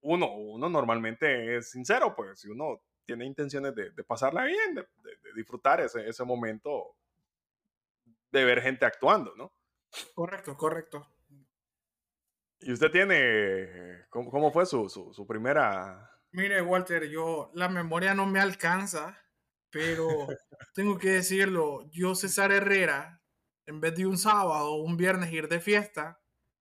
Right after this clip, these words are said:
Speaker 2: prefiero comprar comidita, quedarme en casa,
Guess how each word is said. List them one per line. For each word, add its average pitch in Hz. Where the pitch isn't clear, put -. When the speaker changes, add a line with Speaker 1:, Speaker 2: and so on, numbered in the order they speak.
Speaker 2:
prefiero 165
comprar 180
comidita, 180
quedarme 147
en 139
casa, 170